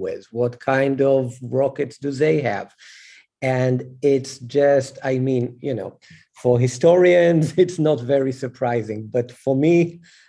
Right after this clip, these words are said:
uh, <laughs> which was less educated about the history of the Second <laughs> World War and the Cold War, it's just u-, unbelievable how they're intertwined. Like, the U S was so aware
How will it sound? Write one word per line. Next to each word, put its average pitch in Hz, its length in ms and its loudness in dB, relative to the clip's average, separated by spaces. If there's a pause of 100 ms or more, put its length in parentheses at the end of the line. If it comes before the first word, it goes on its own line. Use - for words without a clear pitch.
(160)
uh, 117 300 0
<laughs> 120 140 -4 (320)
which 180 340 2 (360)
was 139 280 2
less 135 260 2
educated 131 800 -2
about 123 340 -4
the 127 120 -4
history 147 500 -4
of 117 260 -4
the 117 120 -6
Second 139 800 -6
<laughs> - 0 -
World 127 280 0
War 127 420 -2
and 117 380 -8 (360)
the 127 140 -2
Cold 135 480 2
War, 117 440 0 (120)
it's 131 360 -8
just 139 420 -2 (260)
u-, 143 80 -6
unbelievable 135 960 0
how 120 240 -2
they're 120 260 -4
intertwined. 131 920 -6 (160)
Like, 123 420 -4
the 127 220 -4 (240)
U 151 120 2
S 139 200 -2
was 127 260 -4
so 156 440 2
aware 131 560 0